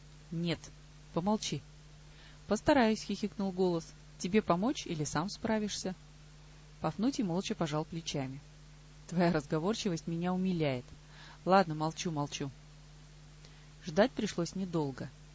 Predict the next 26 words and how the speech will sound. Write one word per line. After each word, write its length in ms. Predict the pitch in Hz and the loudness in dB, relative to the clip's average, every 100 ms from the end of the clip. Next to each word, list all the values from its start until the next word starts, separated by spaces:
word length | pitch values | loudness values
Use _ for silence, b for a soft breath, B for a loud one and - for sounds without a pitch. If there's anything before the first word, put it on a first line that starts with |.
| - - - - | -20 -20 -20 -16
Всего 280 | - 180 165 | -6 -2 -2
через 280 | - 170 170 | 0 -2 -2
несколько 440 | 170 - 151 151 | -2 -4 -6 -6
минут 320 | 151 156 240 - - | -6 -2 -2 -4 -8
послышались 560 | 139 165 190 - 180 | -6 -4 -4 -2 -2
шаги 340 | - 175 170 185 | 0 0 0 -2
в 60 | |
коридоре. 560 | - 202 196 165 151 131 - B B B B | 0 0 0 0 -2 -6 -14 B B B B
Затем 340 | 160 160 226 254 | -2 0 2 2
дверь 240 | 196 214 | 6 4
быстро 500 | 147 160 226 - 139 | 4 2 2 0 -2
и 80 | 139 | -2
почти 320 | - - - | -2 -4 -4
бесшумно 520 | 156 151 - 208 220 | -4 -4 -2 0 0
открылась, 580 | 226 - 175 147 131 - - - B - | 0 -2 0 0 -2 -6 -16 -20 B -8
впустив 380 | - 147 185 180 | -6 -4 -4 -4
в 20 | |
кабинет 420 | 160 147 160 233 | -4 -4 -2 -2
четверых 460 | - 165 143 143 156 | -4 -6 -4 -4 -4
человек. 420 | - 160 143 - - - - - - - - - - - - | -4 -2 -4 -8 -16 -20 -20 -20 -20 -20 -20 -20 -20 -16 -8
Ещё 220 | 180 277 | -2 0
некоторое 400 | 294 226 - 170 | 2 2 2 0
количество 520 | 165 156 - 156 - | 0 -2 -2 -4 -2
осталось 380 | 160 - 214 220 | -2 0 0 2
за 120 | 226 | 0
дверью. 460 | 190 160 147 127 | 0 0 -2 -2